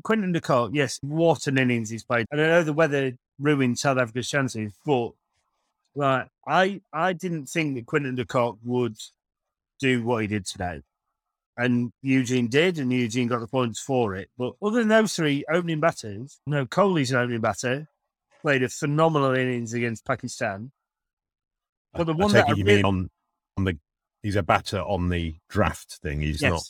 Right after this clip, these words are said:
Speaker 1: yeah.
Speaker 2: Yeah.
Speaker 1: The one that surprised me more than anyone, Sam Curran.
Speaker 2: Well, I don't think he should have surprised anyone. Like, if you looked in the warm-up games, he was England's go-to at the death, and he shouldn't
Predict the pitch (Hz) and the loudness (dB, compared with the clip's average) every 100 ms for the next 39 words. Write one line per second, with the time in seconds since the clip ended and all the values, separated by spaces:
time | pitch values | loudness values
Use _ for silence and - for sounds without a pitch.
0 | _ 117 104 _ _ _ _ 85 69 185 | _ -10 -10 _ _ _ _ -10 -6 0
1 | 233 240 - 165 202 170 175 151 160 170 | 2 2 0 0 2 2 0 0 2 2
2 | 143 147 170 180 98 104 147 _ - 202 | 2 0 0 0 -4 -8 -12 _ -6 0
3 | 196 175 214 170 95 _ _ _ _ _ | 2 4 2 2 -2 _ _ _ _ _
4 | _ _ _ _ _ _ _ _ - 175 | _ _ _ _ _ _ _ _ -2 2
5 | 190 202 135 90 143 135 - - 76 67 | 4 4 4 4 2 2 -2 -4 -4 -4
6 | 80 101 101 113 101 123 120 - 110 95 | -8 -6 -2 -2 0 -2 -2 0 0 4
7 | 131 101 82 82 87 95 104 90 85 98 | 4 4 0 0 0 -2 -4 -6 -4 -4
8 | 87 90 80 101 90 - 90 82 78 101 | -2 -2 -2 -2 -2 -4 -6 -6 -2 0
9 | 85 104 95 90 92 87 - _ - - | 0 -4 -6 -4 -4 -6 -14 _ -10 -2
10 | 143 113 104 | -2 0 -2